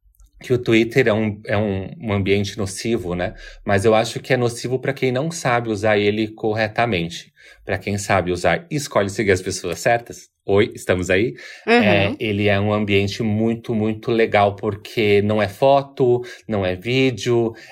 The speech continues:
Speaker 1: é as suas ideias, é o que você pensa. Obviamente que se você entra nessa onda de replicar notícias e tal, você pode cair aí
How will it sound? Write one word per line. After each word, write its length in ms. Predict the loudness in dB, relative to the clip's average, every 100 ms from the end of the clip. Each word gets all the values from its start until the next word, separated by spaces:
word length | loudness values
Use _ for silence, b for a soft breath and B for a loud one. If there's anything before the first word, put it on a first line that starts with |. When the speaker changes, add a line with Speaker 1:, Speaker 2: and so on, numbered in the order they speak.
| -6
Speaker 1:
é 140 | 0 2
as 120 | 0
suas 240 | -2 -2
ideias, 440 | -2 0 2 2 2
é 60 |
o 60 | 0
que 140 | -2 -8
você 240 | -10 -10
pensa. 760 | -4 0 0 -2 -4 -4 -4 B B B
Obviamente 520 | 2 4 4 2 0 -4
que 100 | -10
se 160 | -6
você 280 | -4 -2 -2
entra 200 | -2 -2
nessa 300 | -2 -2 0
onda 360 | 2 0 0 -2
de 320 | -2 -4 -4
replicar 500 | -4 -6 -6 -6 -6
notícias 720 | -6 -8 -4 -2 -2 -4 -8
e 60 | -6
tal, 200 | -2 -2
você 180 | -4 -4
pode 320 | -2 -2 -4
cair 440 | -4 -2 0 2
aí 320 | 2 0 -2